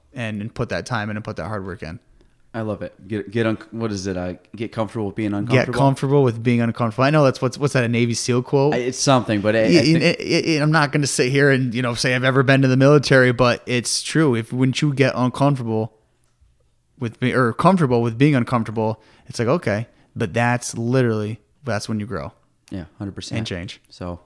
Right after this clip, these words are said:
Speaker 2: we'll, we'll, uh, we'll wrap it up there 'cause John's, uh, you gotta wake up early tomorrow, but, uh, I, I appreciate you coming on. Did you have fun?
Speaker 1: Yeah, this was, this was fantastic. Thank you
Speaker 2: He,
Speaker 1: for,
Speaker 2: he's
Speaker 1: thank
Speaker 2: on,
Speaker 1: you for the opportunity.
Speaker 2: he's on six, six scoops of C four right now. He's ready to go. Right?
Speaker 1: Yes,
Speaker 2: <laughs>
Speaker 1: it's funny. We had talked about, uh,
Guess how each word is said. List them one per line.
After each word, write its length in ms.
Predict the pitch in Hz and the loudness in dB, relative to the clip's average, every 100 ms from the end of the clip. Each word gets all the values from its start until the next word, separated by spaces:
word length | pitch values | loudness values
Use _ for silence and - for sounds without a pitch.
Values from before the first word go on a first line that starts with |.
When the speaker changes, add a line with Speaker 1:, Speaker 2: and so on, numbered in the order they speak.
| - | -10
Speaker 2:
we'll, 220 | 113 113 | -4 -2
we'll, 240 | 117 123 | -2 0
uh, 180 | 120 104 - | 0 0 -4
we'll 140 | 110 | -6
wrap 260 | 117 113 107 | -4 -4 -6
it 60 | |
up 160 | 104 - | -8 -6
there 220 | 104 101 | -6 -6
'cause 260 | 98 98 - | -10 -20 -18
John's, 580 | 90 98 101 104 101 | -16 -12 -10 -10 -8
uh, 240 | 101 92 90 _ _ _ _ _ | -6 -6 -8 _ _ _ _ _
you 80 | 107 | 0
gotta 100 | 117 | 2
wake 140 | 117 113 | 2 -2
up 120 | - | -2
early 260 | 110 110 110 | 0 0 -2
tomorrow, 400 | 107 110 104 98 | -4 -2 0 0
but, 240 | 101 98 | 0 2
uh, 260 | 95 95 92 - _ _ - | 2 0 -2 -10 _ _ -4
I, 160 | 110 120 | 0 2
I 120 | 117 | 2
appreciate 480 | 117 - 151 147 135 | 2 2 -2 0 -2
you 80 | 113 | 0
coming 240 | 123 113 | 0 2
on. 120 | 117 | 2
Did 40 | 110 | 0
you 40 | |
have 80 | 113 | -2
fun? 240 | 123 139 - _ | -2 -4 -8 _
Speaker 1:
Yeah, 240 | - 196 95 | 2 2 4
this 220 | 143 160 | 2 4
was, 180 | 156 117 | -2 -2
this 240 | 113 170 156 | 2 2 2
was 100 | - | 0
fantastic. 640 | 135 113 120 151 - 117 | 0 2 2 2 0 -4
Thank 260 | 143 151 165 | -2 0 2
you 120 | 135 | 0
Speaker 2:
He, 60 | |
Speaker 1:
for, 260 | - 131 123 | 4 4 4
Speaker 2:
he's 120 | 131 | 6
Speaker 1:
thank 120 | 131 131 | 8 8
Speaker 2:
on, 40 | |
Speaker 1:
you 40 | 180 | 8
for 80 | |
the 140 | 165 156 | 8 8
opportunity. 400 | 147 147 180 160 | 8 4 2 4
Speaker 2:
he's 80 | 135 | 4
on 180 | 139 | 4
six, 300 | 127 151 - | 2 -2 -4
six 200 | - 151 | -4 -2
scoops 280 | - 143 139 | 0 -2 -2
of 80 | 120 | -6
C 160 | - 127 | -4 -2
four 260 | 131 127 | 2 2
right 160 | 120 101 | 4 2
now. 200 | 104 104 | 0 0
He's 140 | 107 | -2
ready 180 | 123 110 | -2 -2
to 60 | 98 | -2
go. 220 | 113 107 | -2 0
Right? 100 | 127 | 6
Speaker 1:
Yes, 340 | 170 240 - | 8 10 8
Speaker 2:
<laughs> 20 | 170 | 6
Speaker 1:
it's 420 | - 190 180 - | 8 8 8 8
funny. 200 | 202 233 | 8 10
We 140 | 175 | 10
had 120 | 156 151 | 8 8
talked 280 | 175 175 | 8 8
about, 340 | 156 156 151 139 | 8 10 10 10
uh, 180 | 127 | 8